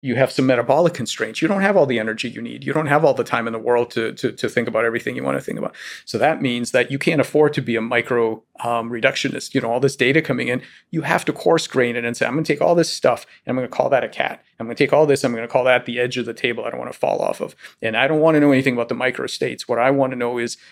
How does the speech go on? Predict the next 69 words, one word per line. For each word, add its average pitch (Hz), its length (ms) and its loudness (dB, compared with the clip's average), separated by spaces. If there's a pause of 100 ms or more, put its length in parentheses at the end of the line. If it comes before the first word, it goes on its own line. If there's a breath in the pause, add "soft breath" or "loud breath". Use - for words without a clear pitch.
(120)
what 131 160 4
is 139 140 0
the 120 100 0
optimal 135 440 2
way 123 120 0
to - 80 -4
cut - 200 -4
up 139 140 -4
my 123 140 2
world. 127 360 -2 (140 loud breath)
And 123 120 -2
by 127 100 2
the 131 100 0
way, 120 80 -2
this 139 180 0
thing 151 140 2
over 131 140 2
here, 165 380 2
that's 113 160 -12
me. - 220 -8 (260 soft breath)
And 117 160 -2
the 113 60 -2
reason 143 280 4
that's 120 220 -2
me 214 140 6
is 131 100 2
because 120 300 -4
I 139 140 0
have 139 140 0
more 139 180 2
control 135 440 2
over 120 180 0
this 143 200 4
than 120 120 -8
I 117 80 -4
have 120 240 -2
over 123 300 -2
any 123 160 -6
of 120 80 -4
this - 160 -6
other 78 160 -4
stuff." - 260 -12 (240 soft breath)
And 110 140 -10
so 117 100 -4
now 120 260 0
you 120 140 -6
can 117 140 -10
begin 127 260 -6
to, - 80 -10
right? - 180 -6 (200 loud breath)
So - 120 2
that's 139 180 4
self-construction, - 1000 0
that, 120 200 -4
that, 120 220 2
that 120 140 0
figuring 143 360 0
out, 127 140 2
making 135 280 0
models 135 340 2
of 135 60 0
the 123 100 0
outside 120 280 2
world 143 260 4
and 120 100 0
then 117 100 -4
turning 143 360 0
that 120 160 -2
inwards 127 460 -4